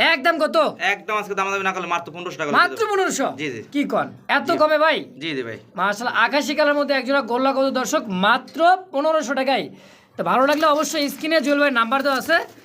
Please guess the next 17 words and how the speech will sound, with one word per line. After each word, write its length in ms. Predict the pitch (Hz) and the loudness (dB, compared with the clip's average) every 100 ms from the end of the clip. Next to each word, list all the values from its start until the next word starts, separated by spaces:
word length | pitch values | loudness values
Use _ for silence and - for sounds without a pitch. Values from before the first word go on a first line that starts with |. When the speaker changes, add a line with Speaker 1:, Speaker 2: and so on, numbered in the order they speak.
| - - - | -20 -18 -4
Speaker 1:
আর 120 | 196 196 | -2 0
যোগাযোগ 260 | 269 285 269 | 0 0 0
করবেন 220 | 269 320 311 233 | 2 0 0 0
জুয়েল 160 | 269 | 2
ভাইয়ের 160 | 269 262 | 2 0
সঙ্গে 200 | 254 262 285 | -2 0 0
ইমো, 100 | 269 262 | 2 0
WhatsApp 240 | 262 269 233 | 0 -2 0
নাম্বারে 220 | 214 208 202 | 0 2 0
ইনশাআল্লাহ। 340 | 196 208 156 147 | 0 -2 -2 -4
তো 40 | 190 269 | -4 0
যোগাযোগ 200 | 294 302 | 0 0
করে 120 | 320 | 0
পেয়ারটা 220 | 294 285 | 2 2
অবশ্যই 200 | 285 294 269 | 0 0 0
কালেকশন 260 | 262 233 | -2 -2
করে, 100 | 269 | -2